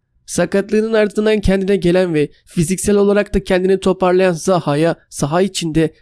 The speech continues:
önemli sorumluluklar verileceği bildirildi.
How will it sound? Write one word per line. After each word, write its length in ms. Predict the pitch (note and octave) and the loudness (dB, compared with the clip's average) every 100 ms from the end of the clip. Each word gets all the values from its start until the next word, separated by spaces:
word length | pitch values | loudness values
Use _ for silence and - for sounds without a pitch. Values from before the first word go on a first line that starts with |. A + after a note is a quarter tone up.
| _ | _
önemli 420 | E3 G3 G#3 A3+ | 0 2 0 -2
sorumluluklar 720 | G3+ G#3 G#3 G#3 G3+ G#3+ G#3 | 0 0 0 -2 -4 -2 0
verileceği 500 | G3 G3 F#3 F#3 E3+ | 0 0 0 0 0
bildirildi. 580 | F3 E3 E3+ E3+ E3 E3 | -2 -2 -2 -2 -4 -6